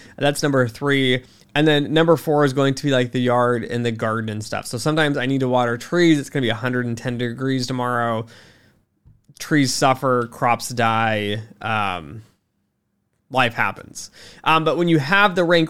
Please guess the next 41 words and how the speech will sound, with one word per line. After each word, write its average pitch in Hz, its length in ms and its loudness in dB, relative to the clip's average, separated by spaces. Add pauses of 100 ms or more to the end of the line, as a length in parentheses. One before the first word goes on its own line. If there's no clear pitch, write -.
ordering 160 400 2
here, 147 140 0
you 143 140 2
have 165 200 2
to 156 120 0
realize, 143 600 4 (380)
um, 131 240 0
if 131 180 -8
your 143 140 2
time 175 400 0
is 151 100 2
stretched 151 360 0
too 147 120 0
thin, 147 240 0
you're 135 240 -4 (220)
going 156 240 4
to 147 80 -2
be, 135 240 -2 (500)
like, 123 200 -2
chopping 143 440 0
off 123 260 0
pieces. 123 380 -4
So 123 100 -6
sometimes 160 360 0
I've 135 140 4
missed 135 280 -2
YouTube 143 340 -2
videos. 95 460 -6 (260)
Now, 143 160 4
if 139 80 0
I've 120 160 2
missed 170 280 2
a 151 40 2
YouTube 151 380 0
video 127 260 2
or 107 120 0
a 95 60 -6
podcast, 131 680 -2
which 120 200 -8
has 117 80 -10
happened 113 500 -6